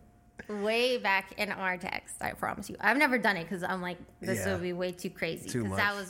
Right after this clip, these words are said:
Speaker 2: was, like, four years ago.
Speaker 1: Yeah.
Speaker 2: I swear, though, I always said with our arguing came down to one major question, which was,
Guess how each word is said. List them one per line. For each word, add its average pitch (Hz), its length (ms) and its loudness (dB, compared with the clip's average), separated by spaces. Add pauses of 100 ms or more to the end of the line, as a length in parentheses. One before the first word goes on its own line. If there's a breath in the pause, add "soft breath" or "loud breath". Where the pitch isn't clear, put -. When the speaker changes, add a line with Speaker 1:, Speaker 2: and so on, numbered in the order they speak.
Speaker 2:
was, - 160 -10
like, 175 260 0
four 185 300 -2
years - 300 -6
ago. - 240 -8 (120)
Speaker 1:
Yeah. 85 240 0 (1300 loud breath)
Speaker 2:
I 320 600 4
swear, 254 520 2
though, 170 260 -4 (100)
I 226 200 4
always 262 460 2
said 190 580 -2
with 247 280 0 (180)
our 254 320 4
arguing 202 640 2
came 240 380 2
down 208 240 2
to 185 60 -2
one 208 640 2
major 185 420 0
question, 180 680 -4
which 175 300 -2
was, 175 720 -4